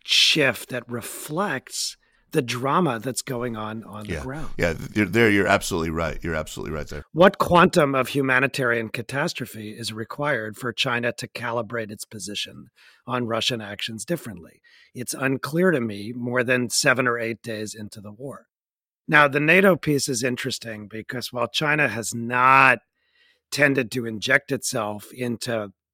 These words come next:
Speaker 1: debates about the future of European security, I think on this point, the origin of Russian-Chinese consensus lies much further back in time.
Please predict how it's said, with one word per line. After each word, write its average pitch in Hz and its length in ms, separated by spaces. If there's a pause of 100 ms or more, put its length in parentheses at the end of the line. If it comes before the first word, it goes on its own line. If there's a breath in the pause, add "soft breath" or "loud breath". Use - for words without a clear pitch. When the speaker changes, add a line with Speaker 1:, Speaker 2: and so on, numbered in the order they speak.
(120)
Speaker 1:
debates 127 440
about 113 320
the 107 80
future 123 400
of 98 100
European 104 480
security, 98 800 (560)
I 135 100
think 233 260
on 127 180
this 147 240
point, 117 440
the 117 220
origin 120 880 (200)
of 113 680 (360)
Russian-Chinese 123 960
consensus 120 920
lies 117 720 (360)
much 143 380
further 120 380
back 107 340
in 98 140
time. 92 420